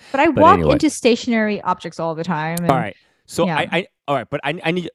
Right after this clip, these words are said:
Speaker 2: so I want, I wanna get a little bit more specific then for you,
Speaker 1: Okay.
Speaker 2: 'cause, all right, four, that's really, that's
Speaker 1: Yeah.
Speaker 2: young. All right.
Speaker 1: Mm-hmm.
Speaker 2: So, uh, but when, like, high school, let's say high school, all right, or junior high.
Speaker 1: I had a lot of crushes by then, by high
Speaker 2: Okay.
Speaker 1: school.
Speaker 2: I need a name.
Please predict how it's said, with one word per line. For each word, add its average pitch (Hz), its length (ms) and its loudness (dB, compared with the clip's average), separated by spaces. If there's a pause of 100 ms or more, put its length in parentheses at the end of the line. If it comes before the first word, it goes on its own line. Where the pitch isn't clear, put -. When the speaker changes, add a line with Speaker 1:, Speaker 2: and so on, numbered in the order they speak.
Speaker 2:
so - 140 0
I 147 60 6
want, 170 280 2
I 143 80 2
wanna 170 200 -2
get 147 100 -4
a 131 60 0
little 120 260 -4
bit 110 140 -6
more 98 140 -6
specific - 600 -4
then 80 180 -4
for - 140 -2
you, 180 60 4
Speaker 1:
Okay. 190 120 0
Speaker 2:
'cause, - 120 -2
all 123 80 2
right, 107 120 -2
four, 135 320 2
that's 147 200 -2
really, 110 440 -4
that's 151 260 -2
Speaker 1:
Yeah. 101 60 -6
Speaker 2:
young. 78 300 0
All 92 120 2
right. 92 160 4
Speaker 1:
Mm-hmm. - 100 -4
Speaker 2:
So, 87 380 2 (480)
uh, 110 80 4 (200)
but 151 180 2
when, 196 380 0
like, 135 260 -8 (220)
high 175 180 0
school, 95 340 -4
let's 147 140 0
say 233 100 2
high 113 280 -6
school, - 440 -14 (240)
all 87 80 -8
right, 101 200 0
or 110 120 4
junior 113 380 0
high. 82 120 -4
Speaker 1:
I - 40 2
had 302 120 4
a 220 60 4
lot 202 360 4
of 208 100 0
crushes 180 460 2
by 151 180 -2
then, 147 380 -6 (100)
by 160 140 4
high 143 100 0
Speaker 2:
Okay. 135 140 -2
Speaker 1:
school. - 400 -12
Speaker 2:
I 143 100 -2
need 170 180 -2
a 139 60 0
name. 92 380 -8